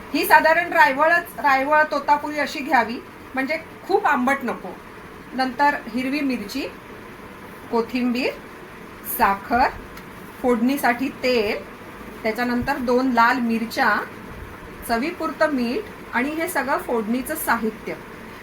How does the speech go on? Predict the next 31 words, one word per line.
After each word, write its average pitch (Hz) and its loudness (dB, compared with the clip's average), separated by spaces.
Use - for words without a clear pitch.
हे 294 0
एवढं 277 2
साहित्य 294 -2
आपल्याला 277 0
आंबे 220 4
डाळीसाठी 240 0
लागणार 175 2
आहे. - -12
आता 320 4
मी 339 -2
पुढची 294 -2
तयारी 285 4
करताना 240 0
डिशची, 226 -6
ही 294 -2
जी 349 -6
आंब-, 240 -2
अ, 226 2
डाळ 240 4
करताना 220 0
ही 277 -2
जी 277 -6
डाळ 233 2
आहे 254 0
चणा 196 -2
डाळ, 175 -2
तर 302 2
ही 339 -4
मी 370 -4
अर्ध 269 6
बोबडी 381 2